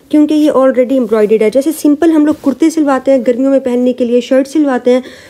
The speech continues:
उसके ऊपर ये plates लगी हुई बहुत अच्छी लगती है। मैंने इस, अ, dress पर सिलवा लिया है, इसके ऊपर भी अच्छी लग रही हैं बहुत,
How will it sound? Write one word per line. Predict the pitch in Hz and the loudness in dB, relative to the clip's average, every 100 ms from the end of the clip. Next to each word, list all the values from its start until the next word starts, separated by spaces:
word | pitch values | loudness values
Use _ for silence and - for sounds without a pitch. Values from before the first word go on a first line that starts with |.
| - | -4
उसके | 320 330 381 | -4 0 -2
ऊपर | 392 359 | 0 -2
ये | 320 | -2
plates | 294 277 285 277 | 0 0 0 -2
लगी | 254 | -2
हुई | 262 | -2
बहुत | 202 220 233 | -2 -4 -4
अच्छी | - 202 | -6 -6
लगती | 180 - - | -6 -4 -2
है। | 233 | 0
मैंने | 285 311 | 2 2
इस, | 320 - - | 0 -4 -8
अ, | - 277 | 0 0
dress | 240 285 | 2 -2
पर | 294 294 | -2 -4
सिलवा | 277 240 233 | 0 0 0
लिया | 220 226 | 0 -2
है, | 226 | -2
इसके | 247 320 | -6 -6
ऊपर | 330 359 | -2 0
भी | 339 | 0
अच्छी | 240 - 381 | -2 0 2
लग | 381 | 2
रही | 285 | 0
हैं | 285 254 | 0 0
बहुत, | 226 247 | 0 -2